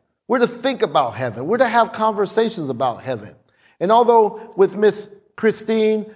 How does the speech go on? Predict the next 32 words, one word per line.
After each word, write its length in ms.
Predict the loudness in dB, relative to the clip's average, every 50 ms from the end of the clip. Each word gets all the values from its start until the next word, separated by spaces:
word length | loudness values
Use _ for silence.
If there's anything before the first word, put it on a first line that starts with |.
| -20 _ _ _
uh, 200 | 0 0 0 0
leaving 600 | -4 -2 0 2 2 2 2 0 -2 -2 -4 0
this 240 | 0 0 0 0 -2
earth, 300 | 0 2 2 2 0 -2
going 380 | -4 -2 -2 0 0 -2 -4 -4
to 140 | -6 -6 -2
heaven, 320 | 0 0 2 2 0 -2
it, 180 | -2 -4 -6 -8 -16 -20 -20 _
we're 240 | 2 4 4 4 4
impacted 600 | 0 -2 -4 -4 0 0 0 0 0 -2 -6 0
by 160 | 2 2 2
this. 220 | 2 2 -2 -2 0
My 120 | -2 -2
wife 380 | 0 2 2 2 2 2 0 -4
and 120 | -2 0
I 300 | 0 0 0 0 -2 -4 -8 -16 -20 _
have 140 | _ -8 -8
spent 360 | -8 -6 -4 -2 -2 -2 -4 -8 -18 -20 _ _ _ _ _ _ -12
just 220 | -2 -2 -2 0
the 80 | 2 2
last 240 | 4 4 2 2 0
couple 180 | -2 -2 0
of 40 | -2
days 140 | -2 -4 -6
talking 480 | -4 -2 2 2 2 0 0 -4 -4 -2
and 240 | -2 -4 -6 -6
crying 480 | -2 0 2 4 4 4 4 2 2 2
<laughs> 40 | 0
and 160 | 0 -2 -2
talking 480 | 0 2 2 4 4 2 0 -2 -2 -2
and 140 | -4 -4 -4
crying. 440 | -2 0 2 4 4 4 2 2